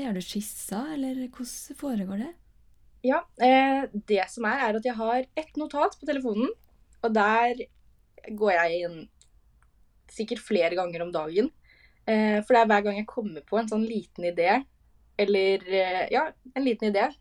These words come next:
Speaker 2: så skriver jeg ned det i notatet. Så det er et veldig rotete notat, men, eh, fullt av ideer, da. Så det er veldig greit sånn.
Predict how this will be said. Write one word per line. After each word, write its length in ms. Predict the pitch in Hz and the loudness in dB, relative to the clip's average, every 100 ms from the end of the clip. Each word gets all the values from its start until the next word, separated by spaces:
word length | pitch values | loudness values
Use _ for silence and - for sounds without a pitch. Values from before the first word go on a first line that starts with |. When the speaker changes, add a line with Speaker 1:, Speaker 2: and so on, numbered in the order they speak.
| _ | _
Speaker 2:
så 240 | - 233 | 0 0
skriver 440 | 220 - 202 156 156 | 0 -4 -2 -2 -4
jeg 80 | 160 | -4
ned 280 | 175 185 | -4 -4
det 140 | 170 185 247 | -4 -2 -2
i 40 | |
notatet. 420 | 202 208 170 247 | -2 -4 -4 -6
Så 60 | 262 | -2
det 80 | 196 | 0
er 80 | 220 | 0
et 100 | 220 | -2
veldig 400 | 220 233 170 247 | 0 0 2 0
rotete 480 | 294 226 - _ 220 | 0 -8 -10 _ 0
notat, 520 | 240 254 262 - - - - - _ _ _ | 2 2 2 0 -8 -20 -20 -20 _ _ _
men, 440 | 214 214 214 214 214 | 0 2 4 2 2
eh, 240 | 214 214 | 2 0
fullt 300 | - 247 202 | -2 -2 0
av 60 | 220 226 | 2 2
ideer, 240 | 196 214 | 4 4
da. 160 | 214 170 _ | 2 0 _
Så 160 | - | -8
det 80 | 214 | -4
er 120 | 202 | -4
veldig 260 | 214 202 202 | -4 -8 -6
greit 260 | 185 185 | -8 -8
sånn. 200 | - 175 | -10 -12